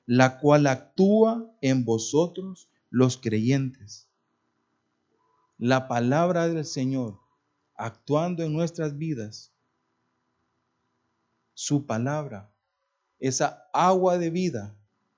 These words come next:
actúa en nosotros. Y así mismo pasa con el barro, hermanos.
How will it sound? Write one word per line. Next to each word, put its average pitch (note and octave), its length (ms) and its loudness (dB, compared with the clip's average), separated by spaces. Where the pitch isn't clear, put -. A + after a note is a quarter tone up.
actúa C#3 520 -2
en C3+ 60 -4
nosotros. C3 640 -8
Y C3 180 -4
así E3 540 -2
mismo D#3+ 580 0
pasa E3 340 -4
con C3+ 240 -6
el A#2 160 -4
barro, C#3 400 -2
hermanos. B2+ 580 -14